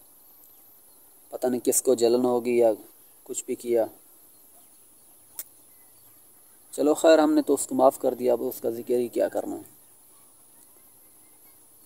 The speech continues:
तो बात ये चल रही थी कि चैनल तो हमने बना लिया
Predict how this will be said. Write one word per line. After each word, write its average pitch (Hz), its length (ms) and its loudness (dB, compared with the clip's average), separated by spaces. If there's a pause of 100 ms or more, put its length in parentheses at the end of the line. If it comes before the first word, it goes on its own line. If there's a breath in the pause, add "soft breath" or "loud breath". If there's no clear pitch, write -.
(180)
तो 113 280 -2
बात 139 240 4
ये 160 100 4
चल 151 180 2
रही 151 160 2
थी 147 160 0
कि 135 220 -4 (1300)
चैनल 135 260 -2
तो 131 100 -4
हमने 127 240 0
बना 123 240 2
लिया 120 300 2